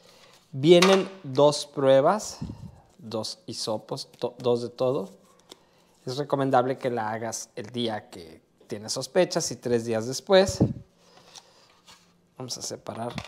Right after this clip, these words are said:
lo que no vamos a necesitar y lo que sí vamos a necesitar. O sea, este es un kit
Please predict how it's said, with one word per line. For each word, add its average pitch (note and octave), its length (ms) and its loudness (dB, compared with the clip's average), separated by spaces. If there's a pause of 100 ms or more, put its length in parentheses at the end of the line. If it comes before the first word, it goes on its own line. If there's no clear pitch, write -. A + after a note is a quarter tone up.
(120)
lo A#2 160 -12
que - 80 -16
no A2 140 -12
vamos A#2 260 -8
a G#2 60 -12
necesitar - 640 -10
y C3 60 -12
lo B2 80 -8
que - 160 -14
sí B2 200 -4
vamos A2 240 -8
a G2 60 -12
necesitar. - 560 -10
O - 40 -16
sea, C3+ 140 -4
este C#3+ 140 -4
es - 100 -2
un C#3+ 140 -2
kit A#3+ 380 -4